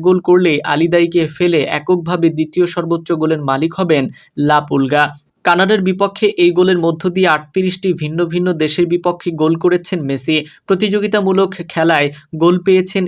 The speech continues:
একুশটি ভিন্ন দেশের বিপক্ষে। আর দুই হাজার সাত সাল থেকে এটি তার ষষ্ঠ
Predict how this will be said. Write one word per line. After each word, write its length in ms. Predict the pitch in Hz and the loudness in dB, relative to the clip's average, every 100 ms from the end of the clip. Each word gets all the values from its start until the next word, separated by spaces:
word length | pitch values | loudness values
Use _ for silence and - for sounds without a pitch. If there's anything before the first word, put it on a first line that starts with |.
| 180 | -4
একুশটি 480 | 156 175 180 - 185 | -4 -4 -4 -4 -4
ভিন্ন 280 | 156 151 165 | -4 -4 -2
দেশের 300 | 180 233 160 | -2 -2 -4
বিপক্ষে। 500 | 143 143 143 135 160 156 - _ - | -6 -4 -6 -4 -4 -4 -6 _ -6
আর 80 | 165 | -2
দুই 120 | 170 180 | 0 2
হাজার 240 | 185 190 190 | 2 0 0
সাত 180 | 175 175 | -2 -2
সাল 220 | - 180 175 | -2 -2 0
থেকে 260 | 185 185 156 | -2 0 0
এটি 140 | 156 180 | 0 -2
তার 180 | 165 - - | -2 -2 -4
ষষ্ঠ 320 | 180 - | -6 -4